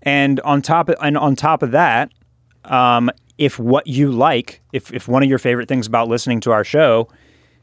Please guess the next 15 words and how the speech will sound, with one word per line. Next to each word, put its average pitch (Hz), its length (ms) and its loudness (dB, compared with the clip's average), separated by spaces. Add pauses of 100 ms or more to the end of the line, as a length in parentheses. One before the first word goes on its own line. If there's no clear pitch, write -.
(240)
is 120 560 -2 (200)
hearing 139 380 0
us 120 220 -2
talk 131 400 0 (380)
v-, 123 180 -4 (220)
in, 156 240 -2
in 143 240 -4
specifics - 880 -2
about 131 380 -2
tel-, 135 340 0
television 131 480 2
episodes 120 420 0
and 113 100 -2
about 110 240 0
a 107 60 -2